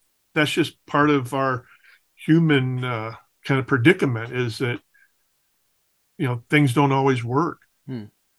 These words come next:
Speaker 1: even really good things. And so I, I think the fact that, and there, there are, I mean, there, there are debates about this, about restorative justice. And one of the things would be, you know, examples of where restorative justice didn't, wasn't effective or maybe even made things worse.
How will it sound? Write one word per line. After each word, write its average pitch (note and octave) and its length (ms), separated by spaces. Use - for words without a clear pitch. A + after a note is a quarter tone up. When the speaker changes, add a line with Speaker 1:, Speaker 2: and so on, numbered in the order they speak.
Speaker 1:
even C3 220
really C#3 240
good D3+ 180
things. A2 320
And C3 140
so C#3+ 200
I, C#3 180
I C#3+ 140
think D3 240
the C#3 80
fact D3 340
that, C3 160
and E3+ 140
there, B3 120
there A#3 220
are, G#3+ 240
I D#3 60
mean, F3 120
there, F#3+ 280
there F3+ 160
are G3 40
debates F3+ 420
about D3+ 280
this, D3 400
about C#3+ 200
restorative C#3 360
justice. C#3+ 440
And D#3 240
one E3 180
of D#3+ 80
the D#3+ 60
things D3 160
would C#3+ 80
be, D#3 220
you D3 60
know, C3 100
examples D3+ 720
of C3 100
where C3+ 140
restorative C3 460
justice B2 360
didn't, D3 320
wasn't E3+ 300
effective C3+ 580
or A#2+ 240
maybe D3+ 220
even C#3+ 200
made C#3 200
things C3+ 260
worse. A#2+ 340